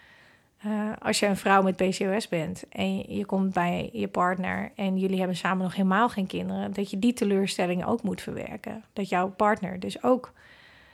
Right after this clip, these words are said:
eh, geen kinderen zal krijgen als het jou niet lukt. Want zo gaat dat natuurlijk in je hoofd. Ja, en dat is,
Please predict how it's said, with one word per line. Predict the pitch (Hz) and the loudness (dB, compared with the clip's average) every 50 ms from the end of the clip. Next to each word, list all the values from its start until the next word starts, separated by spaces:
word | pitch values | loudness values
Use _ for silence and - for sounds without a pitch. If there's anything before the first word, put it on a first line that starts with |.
| - _ _ _ _ - | -20 _ _ _ _ -6
eh, | 214 196 196 196 190 190 196 190 | -4 -2 0 0 0 -2 -2 -4
geen | 170 - 220 226 208 | 0 2 4 4 6
kinderen | - 208 247 262 240 214 190 | 6 4 4 4 2 2 2
zal | 196 185 185 | 2 2 0
krijgen | 175 - 180 - - - - - - - | 0 0 -2 -2 -2 -4 -6 -8 -8 -4
als | - 196 202 196 - | 0 0 0 0 0
het | 185 170 | -2 0
jou | 196 196 190 190 180 | 2 4 6 6 6
niet | 190 190 180 180 | 4 2 2 4
lukt. | 208 226 202 208 - | 4 4 4 4 0
Want | 185 170 - | -6 -6 -4
zo | - 196 196 | -4 -4 -4
gaat | - - 208 208 | -2 -2 -4 -4
dat | - 202 - - | -4 -6 -10 -10
natuurlijk | 175 - 190 185 - 190 | -10 -8 -10 -10 -8 -8
in | 180 | -6
je | 180 180 | -6 -6
hoofd. | 175 180 196 226 254 - - - - _ _ _ _ _ _ _ _ _ _ _ _ _ _ _ _ _ - - | -6 -6 -8 -8 -10 -14 -20 -20 -20 _ _ _ _ _ _ _ _ _ _ _ _ _ _ _ _ _ -20 -14
Ja, | - 170 160 156 151 | -10 -8 -8 -6 -6
en | 156 | -6
dat | 165 165 165 | -6 -6 -6
is, | 185 175 - | -6 -6 -8